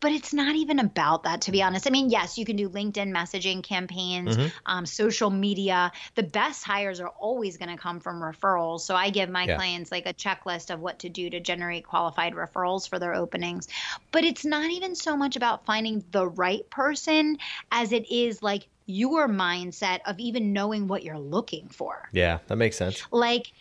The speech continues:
Speaker 1: like, it's not that the person is bad. It's that the person is bad for that role in your company. You know what I'm saying?
Speaker 2: Yeah. It
Speaker 1: But the problem is most business owners don't even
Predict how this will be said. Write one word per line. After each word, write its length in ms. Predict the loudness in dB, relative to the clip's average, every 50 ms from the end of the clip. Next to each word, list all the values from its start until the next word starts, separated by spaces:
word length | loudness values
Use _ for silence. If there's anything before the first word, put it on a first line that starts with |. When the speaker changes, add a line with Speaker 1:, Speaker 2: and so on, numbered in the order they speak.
| -14 -4 0
Speaker 1:
like, 180 | 0 0 2 0
it's 200 | -2 -4 -4 -4
not 280 | -4 -2 -2 -2 0
that 180 | 0 0 0 0
the 100 | -2 -6
person 580 | -6 -6 -6 -4 -4 -4 -4 -4 -4 -4 -4
is 240 | -2 -2 -2 -2 -2
bad. 540 | -2 0 2 2 2 2 2 0 -2 -6 -8 -10 -12 _ _ _ _ _ _ -4
It's 160 | -4 -2 -2
that 140 | -4 -2 -2
the 80 | -4
person 400 | -4 -4 -4 -4 -4 -4 -4 -2
is 140 | -2 -2 0
bad 420 | 0 2 2 4 4 4 2 0 -4
for 260 | -2 0 2 2 2
that 340 | 2 2 2 2 2 0 0 -2
role 500 | 0 0 0 0 0 0 0 -2 -4 -6 _ -2
in 180 | 0 2 4 4
your 240 | 6 6 4 4 2
company. 640 | 0 0 0 2 2 2 2 0 -4 -4 -6 -14 -6 -2
You 120 | 2 4
know 100 | 4 4
what 100 | 6 4
I'm 100 | 4 4
saying? 460 | 2 2 2 2 2 2 0 -2 -2 2
Speaker 2:
Yeah. 320 | 4 6 6 6 4 0 -4 -8 _ _ _ _ _ _ _ _ _ _ _ _ _ _ _ _ -8 -2
It 180 | 0 0 0 2
Speaker 1:
But 100 | 2 2
the 80 | 2 2
problem 280 | 4 4 4 2 2 0
is 100 | 0 0
most 300 | 2 2 2 0 -2 -4
business 380 | -4 -2 -2 -2 -2 -2 -2
owners 300 | -2 -2 0 -2 -2 0
don't 200 | 0 0 0 2
even 380 | 0 0 0 -2 -2 -2 -4